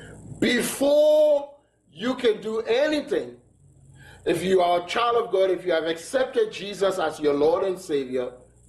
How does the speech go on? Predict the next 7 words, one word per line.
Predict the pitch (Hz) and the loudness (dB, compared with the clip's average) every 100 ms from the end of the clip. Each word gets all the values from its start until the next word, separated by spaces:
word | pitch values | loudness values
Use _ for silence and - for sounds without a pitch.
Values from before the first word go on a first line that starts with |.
| 110 | -4
God | 131 139 147 | 0 2 0
is | 147 - | -2 -6
pleased. | - 117 - - - - _ - - - - - - - - - - - - - 143 | -8 -10 -10 -20 -20 -20 _ -20 -20 -20 -20 -20 -20 -20 -20 -20 -20 -20 -20 -10 0
But | 185 190 | 0 2
you | 214 | 0
need | 208 208 254 285 294 | 0 0 0 0 0
the | - | -4